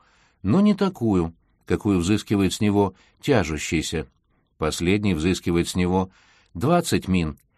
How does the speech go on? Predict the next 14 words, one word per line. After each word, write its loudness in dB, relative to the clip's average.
а -2
один 2
судья 0
присудит -2
его 2
к -6
уплате 0
десяти -2
мин – 0
или 2
судья -2
постановит -2
большую 0
сумму, -2